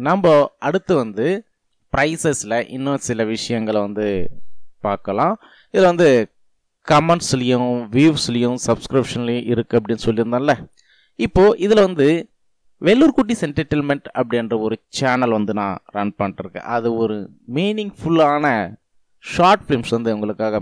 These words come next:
மேக் பண்ணி போட்டுட்டு இருக்கேன், ஓகேவா? இதுலயும் நான் வந்து ஒரு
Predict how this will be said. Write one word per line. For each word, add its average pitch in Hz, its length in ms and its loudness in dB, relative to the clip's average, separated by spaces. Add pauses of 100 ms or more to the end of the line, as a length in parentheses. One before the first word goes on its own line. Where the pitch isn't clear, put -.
மேக் 110 220 -4 (120)
பண்ணி 104 180 -4 (160)
போட்டுட்டு - 360 -4
இருக்கேன், - 260 -8 (280)
ஓகேவா? 117 260 -4 (560)
இதுலயும் 170 440 0
நான் 131 120 0
வந்து 123 220 -2
ஒரு 101 80 -4